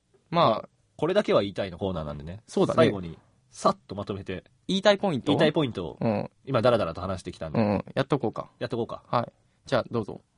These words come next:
Speaker 2: あ、僕？
Speaker 1: <laughs> ごめん、こんなぬるっと言っちゃって。
Speaker 2: いやいや、いいよ、いいよ。
Speaker 1: うん。じゃあ、南波くんどうぞ。
Speaker 2: はい。えー、まあ、下宿生で一番大事なのはね、
Speaker 1: うん。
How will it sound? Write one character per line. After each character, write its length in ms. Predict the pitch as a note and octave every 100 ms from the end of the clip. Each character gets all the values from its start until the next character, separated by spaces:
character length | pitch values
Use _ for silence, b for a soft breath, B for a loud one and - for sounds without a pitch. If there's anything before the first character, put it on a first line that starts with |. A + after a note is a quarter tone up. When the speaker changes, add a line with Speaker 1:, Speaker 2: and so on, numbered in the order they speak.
| _
Speaker 2:
あ、 160 | D3 -
僕？ 260 | B2 B2 C3+ -
Speaker 1:
<laughs> 880 | F3+ B3+ B3+ G#3 G#3 E3 G#3+ A#3 F3+
ご 60 |
め 80 | F3+
ん、 40 |
こ 60 | E3+
ん 40 | D#3
な 60 |
ぬ 100 | D3
る 60 | D3+
っ 20 |
と 120 | -
言 40 | C#3
っ 20 |
ち 60 |
ゃ 80 | B3
っ 20 |
て。 40 | G#3+
Speaker 2:
い 20 |
や 80 | G#3
い 20 |
や、 60 | G3
い 120 | G3
い 20 |
よ、 100 | D3
い 40 | B2+
い 20 |
よ。 60 |
Speaker 1:
う 20 | C3+ A#2+
ん。 60 | -
じ 80 | -
ゃ 100 | F#3+
あ、 20 |
南 180 | C#3 F#3+
波 80 | B3
く 120 | A#3+
ん 20 |
ど 80 | A3
う 20 |
ぞ。 100 | - - _
Speaker 2:
は 120 | A3+
い。 80 | - _ _ _
え 560 | C3 B2+ B2 A#2 A2+ A2+
ー、 20 | - _ _
ま 100 | A2+
あ、 20 |
下 140 | A2 C3+
宿 220 | - C4
生 160 | G#3+
で 80 | B2
一 120 | G#2
番 160 | D4+ F#3+
大 160 | G3 F#3+
事 60 |
な 80 | F#3+
の 140 | A#2
は 80 | F2+
ね、 180 | G2+ F#2+ -
Speaker 1:
う 80 |
ん。 140 | B2